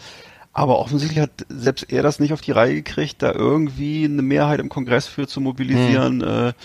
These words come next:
Speaker 2: Mhm.
Speaker 1: Kann man lange drüber diskutieren. Ich hab auch schon mal so ein Buch über,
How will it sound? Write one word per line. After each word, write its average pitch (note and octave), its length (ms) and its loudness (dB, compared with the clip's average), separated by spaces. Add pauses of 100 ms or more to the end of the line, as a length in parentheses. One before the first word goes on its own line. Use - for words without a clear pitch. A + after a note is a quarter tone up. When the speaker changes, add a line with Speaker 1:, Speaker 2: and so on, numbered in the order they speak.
(800)
Speaker 2:
Mhm. A2 380 -4
Speaker 1:
Kann D#3 160 2
man D#3+ 120 6
lange E3 200 6
drüber D3 180 4
diskutieren. D3 420 0
Ich D3 80 0
hab D#3 80 -4
auch D3 100 -6
schon D#3+ 140 -4
mal D3+ 120 0
so C#3+ 100 -2
ein C3+ 80 2
Buch D3 220 -2
über, C3 360 2